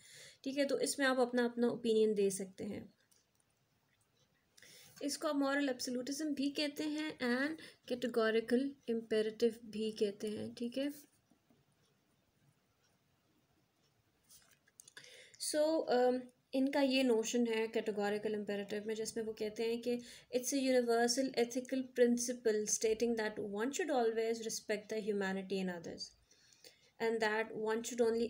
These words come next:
act in accordance with the rules that could hold for everyone। अगर आप अपने लिए कुछ, अम, कोई चीज़ करें, for example, you are stealing some, someone's money, तो that means कि it should be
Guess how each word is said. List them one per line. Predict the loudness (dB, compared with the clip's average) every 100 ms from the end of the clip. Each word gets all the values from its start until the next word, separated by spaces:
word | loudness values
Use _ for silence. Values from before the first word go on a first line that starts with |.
| -2
act | -2 0
in | 0 0
accordance | -2 -2 -2 -4
with | -2
the | -2
rules | -2 0 2 0
that | 0 -2 -2 -4
could | -6 -6 -4
hold | 2 4 4 0
for | 0 -2 -2
everyone। | -2 -2 -4 -6
अगर | -4 -2
आप | -2 -2 -2 -4
अपने | -8 -2 0
लिए | 0
कुछ, | -2 -4 -4 -6 -10 -20 -20 _
अम, | -4 -2 -2 -4 -6 -16 _ -12
कोई | -2 0
चीज़ | 2 0
करें, | 2 2 2
for | 0
example, | 0 2 0 -2
you | 4 8
are | 8
stealing | 4 0 0 2 0 0
some, | 0 0 -2 -4 -6
someone's | -4 -2 -2 -2 -2
money, | 0 0 -2 -2
तो | -4
that | -4 -2
means | 2 2 2 -2
कि | 2 2 2 -8 -20 -20 _
it | 0
should | 4 4 4 0 0
be | 0 0